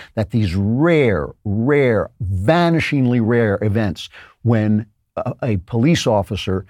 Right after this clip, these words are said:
either accidentally or just through being a, a brute, kills somebody who doesn't deserve to be killed, and that, that this is somehow racist, as opposed to the fact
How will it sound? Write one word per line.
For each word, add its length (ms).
either 320
accidentally 840
or 100
just 300
through 420
being 260
a, 60
a 80
brute, 460
kills 340
somebody 560
who 140
doesn't 240
deserve 260
to 80
be 80
killed, 400
and 140
that, 180
that 160
this 160
is 100
somehow 280
racist, 500
as 100
opposed 340
to 40
the 80
fact 340